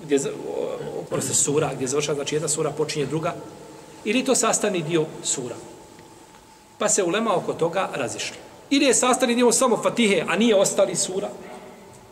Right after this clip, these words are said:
Jer mi imamo, znači, imamo sto četrnaest bismila, znači, u Kur'anu, s tim što jedna nije na početku,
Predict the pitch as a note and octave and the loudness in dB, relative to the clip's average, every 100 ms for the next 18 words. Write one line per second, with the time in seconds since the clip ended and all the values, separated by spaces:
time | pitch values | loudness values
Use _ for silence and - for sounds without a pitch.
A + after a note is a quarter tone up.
0 | - - - - - - - - - - | -20 -20 -20 -20 -20 -20 -20 -20 -20 -20
1 | - - F#3+ E3+ F3+ G3 C#3 D#3+ D#3+ A3+ | -20 -4 -2 0 0 0 0 -2 -4 -6
2 | - - F#3+ F#3+ B2+ - F3 - E3+ F3 | -8 -10 -2 0 0 -2 -2 -2 -6 -4
3 | G#3 - - - - - - D#3+ - E3 | -2 -2 -4 -14 -8 -6 -2 0 0 0
4 | F#3+ F#3+ C#3+ D#3+ - F3+ - G#3 E3 - | 0 0 0 -2 -4 -6 -2 0 0 -2
5 | E3 - E3+ F3+ A3+ D4 - - - A3+ | -4 -2 -2 0 0 -2 -8 -8 -2 0
6 | E3+ E3 E3+ F#3 F#3 D#3+ C#3+ D3+ D3 F3+ | 0 0 -2 0 0 0 -2 -4 -2 -2
7 | - | -4